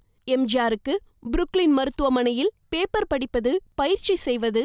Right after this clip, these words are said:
நடப்பது போன்ற போட்டோக்களும் வீடியோவும் வெளியிடப்பட்டன. உடல்நிலை பற்றி எழுந்த கேள்விகளுக்கு இவைகளே விடைகளாக அமைந்தன.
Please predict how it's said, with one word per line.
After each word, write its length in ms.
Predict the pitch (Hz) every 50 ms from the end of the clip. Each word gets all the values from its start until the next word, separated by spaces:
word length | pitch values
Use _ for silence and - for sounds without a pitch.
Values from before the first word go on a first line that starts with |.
| 381 - _
நடப்பது 500 | - 240 254 262 320 415 - 440 415 403 370
போன்ற 340 | - 339 302 294 254 277 254
போட்டோக்களும் 720 | 247 254 233 233 233 - 269 262 - 262 254 285 415 - _ _ _
வீடியோவும் 640 | 277 254 359 403 403 403 370 311 262 233 233 214 - _
வெளியிடப்பட்டன. 760 | 208 226 240 262 330 359 302 233 214 - 226 - - 226 226 208 - - - _ _
உடல்நிலை 480 | - 269 285 302 330 311 330 311 302 285
பற்றி 320 | - - 277 247 - 285 285 262
எழுந்த 280 | 262 269 294 294 277 254
கேள்விகளுக்கு 680 | - 254 240 254 247 269 247 254 254 254 - - 370 403 392 - _ -
இவைகளே 480 | 254 247 233 302 311 311 294 254 269 381 - _ - 233
விடைகளாக 560 | 202 - 226 240 269 269 302 294 294 330 349 370
அமைந்தன. 420 | 311 254 240 247 247 226 226 214